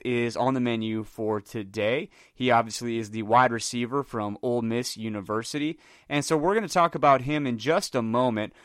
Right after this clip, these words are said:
Ross actually was kind enough to send a, a voice recording of himself talking about D K Metcalf. So we still will get our Ross fix today. Um, but just to break down what we're gonna talk about on today's episode, obviously we got D K Metcalf.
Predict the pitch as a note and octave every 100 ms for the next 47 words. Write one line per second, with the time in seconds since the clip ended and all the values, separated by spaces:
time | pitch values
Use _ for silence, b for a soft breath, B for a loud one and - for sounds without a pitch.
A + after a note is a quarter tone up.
0 | b A#2 D#3 G#3 E3+ D3+ - C#3 A#2 -
1 | B2 C3+ B2 A2+ - - C3+ B2 A#2+ -
2 | A2+ G#2+ G#2 G#2 - - G#2 C#3+ F3 D3+
3 | A2 A2 - A2+ A2 A2 G#2 G2 A#2+ A2+
4 | - C3+ A#2+ - - E3 E3+ A#2 G#2 G2
5 | G2+ G#2 G#2+ G2+ G2+ - G#2 G#2 - A2
6 | G#2+ B B B D#3 E3+ F#3 E3+ C#3+ C3+
7 | B2 A2+ A2+ A2 - - A#2 A2+ - -
8 | A2 A2+ A#2 b b b b A2 A2+ A2+
9 | - D#3 - D3 - D3+ F3+ - D3 G3
10 | A3+ G#3 F3+ D#3 G2+ C#3+ C3 A#2+ - F3
11 | - A#2+ A2+ - A#2+ A2+ A#2 A#2 G#2+ A#2
12 | - - A2 G#2 D3+ D#3 E3+ D#3+ D3 B2
13 | B2+ C3 D3 C#3 G#2+ - G2 F#2+